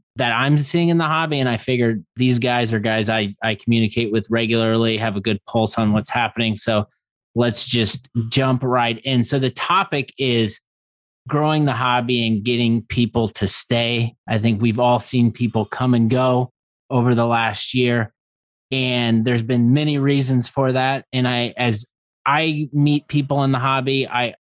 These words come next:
I mean, I've met the Card Ladder team. We talk regularly, and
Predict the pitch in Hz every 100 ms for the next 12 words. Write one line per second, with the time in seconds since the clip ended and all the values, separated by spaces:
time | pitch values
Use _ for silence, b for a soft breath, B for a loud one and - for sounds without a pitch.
0 | _ _ 123 131 131 135 127 131 117 123
1 | - - 175 160 156 151 139 - 131 117
2 | 113 110 _ _ - 160 156 - 151 147
3 | 143 139 135 120